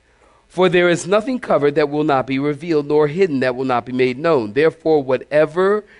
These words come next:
you have spoken in the dark will be heard in the light. And what you have spoken in the ear in the inner rooms will be proclaimed on the housetops.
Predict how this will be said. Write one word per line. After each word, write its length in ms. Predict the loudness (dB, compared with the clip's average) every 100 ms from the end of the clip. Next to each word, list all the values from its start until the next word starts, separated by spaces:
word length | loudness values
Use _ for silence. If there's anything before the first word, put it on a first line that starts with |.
| _ _
you 460 | -18 -4 2 2 2
have 220 | -2 -6
spoken 540 | -6 -6 -4 -2 -4 -6
in 100 | -6
the 80 |
dark 400 | -2 2 2 0
will 120 | -6 -8
be 160 | -8
heard 300 | -6 -2 -2
in 120 | -2
the 80 | -6
light. 400 | -6 -8 -10 -20 _ _ _ _ _ _ _ _ _ _ -14
And 100 | -4
what 160 | -2 0
you 80 | 2
have 120 | 0
spoken 400 | 0 -2 -2 -2
in 120 | -2
the 220 | -4 -6
ear 200 | -4 0
in 200 | 0 0
the 80 | -6
inner 260 | -6 -4 -4
rooms 720 | -6 -6 -6 -8 _ _ -20 _ _ _ _ -2
will 140 | 2
be 120 | 2
proclaimed 540 | 0 -6 -2 0 2 0
on 80 |
the 80 | -2
housetops. 960 | -2 -2 -4 -6 -6 -6 -8 _ -20 -20